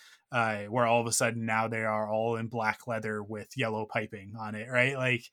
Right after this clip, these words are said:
uh, this is gonna redefine the way that, that Scarlet Witch looks for a generation of comics.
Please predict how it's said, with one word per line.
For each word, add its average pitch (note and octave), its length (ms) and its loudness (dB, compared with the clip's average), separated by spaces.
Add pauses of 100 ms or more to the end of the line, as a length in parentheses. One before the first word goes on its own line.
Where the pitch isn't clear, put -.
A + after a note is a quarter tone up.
(420)
uh, B2+ 300 6 (100)
this C#3 220 4
is D3 120 4
gonna D3+ 220 6
redefine C3 560 4
the A#2+ 80 0
way A#2+ 140 2
that, A2 240 -2 (220)
that A2 340 0 (540)
Scarlet A#2+ 560 2
Witch A2+ 320 -4
looks A2 520 -2
for G#2+ 540 -4 (240)
a B2 120 2
generation G2 840 -8
of A2 140 -12
comics. F#2+ 500 -10